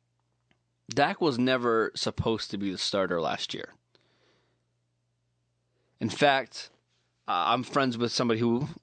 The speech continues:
works for the Cowboys, and they told me at times Dak was the fourth quarterback in minicamp and O T As. And in fact, he was a lot of times the fourth quarterback in training camp.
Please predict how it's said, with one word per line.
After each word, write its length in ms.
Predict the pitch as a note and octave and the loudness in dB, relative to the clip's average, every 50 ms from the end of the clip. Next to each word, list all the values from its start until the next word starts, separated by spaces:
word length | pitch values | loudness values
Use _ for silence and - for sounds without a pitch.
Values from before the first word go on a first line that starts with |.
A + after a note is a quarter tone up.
| _ _ | _ _
works 300 | - C3+ A#2 A2+ G2+ - | -8 -4 -2 -2 -2 -2
for 80 | - C#3 | -6 -6
the 60 | C3+ | -4
Cowboys, 560 | - - G2+ F#2+ F#2 F#2+ G2 G2+ G#2+ G#2+ - - - | -2 0 0 0 0 0 -2 -2 -2 -4 -6 -8 -6
and 140 | A#2 G#2+ | -4 0
they 80 | A2+ B2 | 0 0
told 260 | C3 - C3+ C3 B2+ | 0 0 0 0 2
me 80 | C3 B2+ | 2 0
at 100 | A2 A2+ | 0 0
times 400 | - A#2+ A#2+ B2+ C3 B2+ A#2 G#2+ | 0 0 0 0 0 -2 -4 -2
Dak 300 | G2 A2+ A2+ B2+ - - | 0 0 0 0 0 0
was 160 | B2+ B2 A#2 | -2 0 0
the 100 | B2 A#2 | -2 -4
fourth 440 | - - - - B2 B2+ B2+ - - | -4 -4 -4 -2 0 0 -2 -4 -8
quarterback 720 | - B2+ B2 B2+ B2+ A#2+ A2+ A2+ A2+ A2+ - - - _ _ _ _ | -4 -2 0 0 0 0 2 2 0 0 -2 -6 -16 _ _ _ _
in 220 | A#2+ A#2 A#2 A2 | 0 2 2 2
minicamp 460 | G#2+ A2+ A#2 A#2 A2+ - B2 A#2+ A2+ - | 2 2 0 0 0 0 0 0 0 0
and 100 | A2 A2+ | 0 0
O 80 | A2 | 0
T 220 | G#2+ - A#2 A#2+ A#2 | 0 0 0 2 2
As. 340 | G#2 D#2+ F#2 - - - - _ _ _ _ _ _ _ _ _ _ _ | 2 0 -2 -6 -8 -10 -12 _ _ _ _ _ _ _ _ _ _ _
And 80 | - A2 | -4 -4
in 60 | G#2 | -4
fact, 340 | - - A#2+ B2 C3 B2+ - | 0 2 2 2 2 2 0
he 140 | - C3 C#3 | 2 2 2
was 100 | C#3+ B2+ | 2 2
a 60 | A#2+ | 2
lot 120 | A#2 A#2+ | 2 2
of 80 | B2+ B2 | 2 0
times 220 | - B2+ B2 A#2+ | -2 -2 -2 -2
the 80 | A#2 A2 | -4 -6
fourth 340 | - - - B2 B2 A#2+ - | -6 -2 0 0 0 0 -2
quarterback 460 | - - C3 B2 B2+ B2 B2+ A#2+ - | 0 0 2 2 4 2 2 2 2
in 60 | A#2 | 0
training 320 | G#2 - - C#3+ C#3+ C3+ A#2+ | -2 0 0 0 0 0 -2
camp. 260 | - - - - | -4 -8 -10 -10